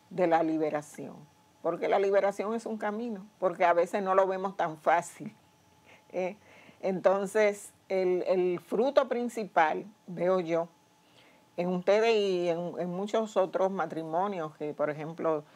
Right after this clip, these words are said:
la experiencia también de Josefina y Miguel, la mía un poco, aunque yo soy viuda en la actualidad, ¿verdad? Pero también Dios me concedió esa experiencia de, de poder experimentar eso, de,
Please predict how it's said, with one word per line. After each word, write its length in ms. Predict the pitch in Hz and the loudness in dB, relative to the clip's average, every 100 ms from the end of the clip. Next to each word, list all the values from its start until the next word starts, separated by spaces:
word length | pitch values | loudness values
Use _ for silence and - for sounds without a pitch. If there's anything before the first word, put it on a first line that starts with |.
| _ | _
la 180 | - 156 | -2 0
experiencia 680 | 156 - 151 156 165 165 160 | 0 -2 -2 -2 -2 0 0
también 600 | 151 147 147 160 180 170 | -2 -6 -4 -2 -4 -4
de 100 | 147 | -8
Josefina 720 | 151 - 143 - 151 160 147 - - - | -8 -12 -12 -12 -10 -10 -12 -16 -20 -16
y 100 | 165 | -12
Miguel, 500 | 156 147 175 196 196 - _ - | -10 -4 -2 -2 -4 -14 _ -4
la 160 | 160 | 0
mía 260 | 160 160 175 | 0 2 0
un 140 | 180 | 0
poco, 220 | 165 220 196 | -2 -2 0
aunque 240 | 160 151 | -2 -2
yo 120 | 156 | -2
soy 220 | 170 190 | 0 -2
viuda 480 | 185 202 208 185 180 - _ _ _ | 0 0 2 0 -4 -10 _ _ _
en 140 | 151 170 | -6 0
la 80 | 170 | 0
actualidad, 720 | - 170 175 175 180 185 185 190 - | 2 0 0 0 2 2 2 -6 -12
¿verdad? 400 | 160 165 165 185 | -4 0 4 4
Pero 220 | 180 165 160 | 4 0 0
también 720 | 156 156 160 165 175 185 190 | -2 -2 -2 0 0 -2 -2
Dios 180 | 175 180 | 0 0
me 140 | 190 | -2
concedió 580 | 180 190 202 185 190 196 | -6 -4 -2 0 2 2
esa 180 | 180 185 | 2 -4
experiencia 960 | 185 - 190 185 185 190 190 180 165 160 | -4 -2 -2 0 0 -2 -6 0 2 2
de, 260 | 160 160 | 2 0
de 120 | 156 | -2
poder 320 | 156 160 160 160 | -2 0 2 0
experimentar 760 | 175 185 180 180 180 175 170 | -4 -6 -6 -6 -6 0 2
eso, 420 | 165 190 214 165 156 | 2 -2 -2 -2 0
de, 260 | 156 151 | 0 -2